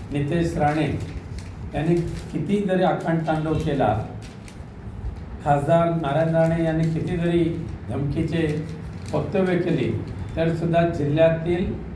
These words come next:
फक्त कणकवली तालुका आणि देवगड तालुका सोडला तर बाकी सर्व, अं, बाकी इतरत्र सर्व तालुक्यातील आमचे उमेदवार खंबीरपणे उभे राहिलेले आहेत, मजबूतीने लढत आहेत आणि ते एका अफाट अशा ज-, धनशक्तीच्या समोर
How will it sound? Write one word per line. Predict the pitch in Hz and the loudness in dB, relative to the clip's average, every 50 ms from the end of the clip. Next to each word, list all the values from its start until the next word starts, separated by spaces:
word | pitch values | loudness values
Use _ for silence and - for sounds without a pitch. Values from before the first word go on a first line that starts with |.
| - - - - | -8 -8 -8 -6
फक्त | - 151 147 - 175 170 - - | -6 -4 -4 -2 -4 -2 0 0
कणकवली | 160 156 160 156 156 180 185 190 196 202 196 196 | 0 2 2 2 2 2 2 4 4 4 4 4
तालुका | 170 160 156 160 160 160 170 170 | 2 2 2 2 0 2 2 2
आणि | 165 170 175 | 2 4 2
देवगड | 170 156 151 147 147 143 160 165 160 160 | 2 2 0 0 0 0 0 0 0 0
तालुका | 160 151 151 147 - 156 151 | 0 0 0 0 0 0 -2
सोडला | 151 - 170 170 160 147 135 117 113 110 - - - - - - - - | -2 -2 -2 0 0 2 2 2 0 0 -4 -6 -10 -10 -10 -10 -6 -4
तर | 160 | 0
बाकी | 151 151 143 - - - 175 160 | 2 2 2 2 0 -2 -2 0
सर्व, | - 165 165 190 | 2 2 2 2
अं, | 196 170 160 160 - - - - - - 151 151 151 151 147 147 143 | 2 2 0 -2 -4 -6 -6 -8 -6 -6 -4 -2 0 0 0 0 0
बाकी | 139 - - - - 180 175 170 | 0 0 0 0 0 2 4 4
इतरत्र | 170 165 - 160 165 165 156 165 170 165 | 4 2 0 0 0 0 0 0 0 0
सर्व | 160 - 165 185 208 202 208 | 0 2 2 2 4 4 4
तालुक्यातील | 175 160 156 156 - - 151 - - 165 165 165 170 | 2 2 2 2 0 0 -2 0 0 0 0 0 0
आमचे | 165 160 151 143 139 139 135 170 | -2 -2 -2 -2 -2 -2 -2 -2
उमेदवार | 160 143 147 156 151 151 160 175 190 190 190 - - - - - - - - - - - - - - | -2 0 0 0 2 4 4 4 2 0 -4 -6 -8 -10 -12 -12 -12 -12 -12 -12 -12 -12 -12 -8 -4
खंबीरपणे | 156 160 165 180 214 208 208 208 202 190 185 | 0 2 6 8 8 8 6 4 2 2 2
उभे | 175 160 160 160 | 2 2 2 2
राहिलेले | 160 151 147 151 151 156 160 165 | 4 4 2 2 2 2 2 2
आहेत, | 165 165 - - - | 0 0 -2 -6 -6
मजबूतीने | 127 127 135 131 135 175 190 185 208 196 190 185 170 | -4 -4 -2 -2 0 0 0 0 2 0 2 2 4
लढत | 160 151 143 139 - 151 | 4 4 2 2 2 2
आहेत | 147 160 196 196 - - - - - - - - - - - 131 | 2 2 0 -2 -6 -8 -10 -10 -10 -10 -10 -10 -10 -8 -4 0
आणि | 135 147 151 156 175 196 - - - - - - - - - - - - - - - - - - - - - 196 | 0 2 2 4 2 2 2 0 -4 -6 -6 -8 -8 -10 -10 -10 -10 -10 -10 -12 -12 -12 -12 -10 -10 -6 -2 2
ते | 196 202 208 202 - - | 4 4 4 4 2 -2
एका | 160 160 - 190 185 185 | -2 0 2 4 4 4
अफाट | 180 180 - - - - - - 180 190 196 185 | 4 0 -4 -6 -6 -6 -2 0 2 2 2 2
अशा | 180 190 185 - 190 185 | 0 -2 0 0 0 0
ज-, | 180 170 - 165 156 156 156 156 - 185 | 0 0 -2 -2 0 0 -2 -2 -2 0
धनशक्तीच्या | 180 185 202 202 202 202 180 156 160 180 170 165 180 165 - | 2 2 2 2 0 0 -2 -2 -2 -2 0 2 2 2 2
समोर | - - 165 151 135 | 0 0 0 2 2